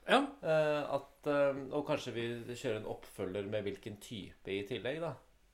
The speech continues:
Speaker 2: At, eh, ja, eh, om du liker Lillehammer, Dals, eller, eh, Ås, eller Grans,
Speaker 1: Ja, ja,
Speaker 2: eller,
Speaker 1: sånn, whatever.
Speaker 2: eh,
Speaker 1: Hvilket
Speaker 2: Coca-,
Speaker 1: merke
Speaker 2: Co-,
Speaker 1: synes du er best?
Speaker 2: Coca-Cola.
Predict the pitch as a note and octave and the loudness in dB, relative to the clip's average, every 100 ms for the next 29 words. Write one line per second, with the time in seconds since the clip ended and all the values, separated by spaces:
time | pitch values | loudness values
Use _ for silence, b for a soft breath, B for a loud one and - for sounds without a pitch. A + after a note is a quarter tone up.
0 | _ _ - C3 - B2 A#2 A2 G#2 G2 | _ _ -8 -6 -2 2 4 4 2 -2
1 | F2 - - - - A#2 A#2 A#2 - A#2+ | -8 -14 -20 -12 -6 -2 -2 -4 -10 -2
2 | A2+ G#2+ G#2 G2+ G2+ G2+ F#2+ G2 G#2 F#2+ | 2 2 0 -4 -2 -2 -4 -4 -4 -2
3 | F2 F#2+ F#2+ F#2+ F2+ F#2 F2+ - - G2+ | -2 -4 -6 -4 -2 -2 -4 -10 -8 -4
4 | F#2+ F#2 F#2 F#2 F#2 F#2+ G2 G2+ G2 _ | -2 0 0 -4 -6 -8 -8 -10 -12 _
5 | b b b b b b - F#2+ F#2+ G2+ | b b b b b b -2 2 2 0
6 | G2 G2 G2 F#2+ F#2+ G2 G2+ G2+ F#2+ E3+ | -2 -6 -6 -6 -8 -8 -8 -8 -6 2
7 | F3+ F3 G2+ G2 F#2+ G2 F#2+ G2 F#2+ F#2+ | 4 4 2 0 0 0 0 0 -2 -4
8 | F#2 F2+ - F#2 D3+ E3+ C#3 G#2+ D3 D3 | -4 -6 -6 0 2 4 4 4 2 2
9 | E3 - D#3 C#3 A#2 C#3+ C3 C3 G#2 G2 | 0 0 0 0 2 2 2 0 0 0
10 | F#2+ | -2